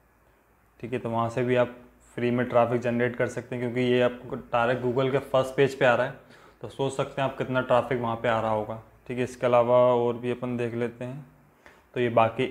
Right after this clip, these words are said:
ads हैं, जो paid advertising करते हैं, उन्होंने यहाँ पे ads उनके run हो रहे हैं। इसके अलावा second page पे चलते हैं। ठीक है, तो यहाँ पे आपको दो option दिख रहे हैं, medium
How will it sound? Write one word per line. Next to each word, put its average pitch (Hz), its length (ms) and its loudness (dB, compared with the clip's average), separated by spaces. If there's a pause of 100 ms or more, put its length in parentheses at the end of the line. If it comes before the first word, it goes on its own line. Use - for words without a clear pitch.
(100)
ads 127 320 2
हैं, 135 280 -6
जो 127 100 -6
paid 117 340 -2
advertising 117 760 -2
करते 117 260 -2
हैं, 120 80 -2
उन्होंने 120 380 -2
यहाँ 117 160 -2
पे 120 140 -2 (480)
ads 117 280 -4 (140)
उनके 120 240 -4
run 120 180 2
हो 117 140 2
रहे 117 100 -2
हैं। 117 160 -10 (640)
इसके - 180 -16
अलावा 117 180 0
second 120 400 -2
page 120 180 -2
पे 127 60 -8
चलते 117 320 -4
हैं। 127 180 -10 (2250)
ठीक 123 180 -2
है, 120 60 -2 (440)
तो 127 40 -4
यहाँ 117 200 0
पे 131 140 2
आपको 131 240 4
दो 123 180 2
option 123 300 -4
दिख 113 140 -4
रहे 113 120 -6
हैं, 113 140 -10 (180)
medium 123 560 0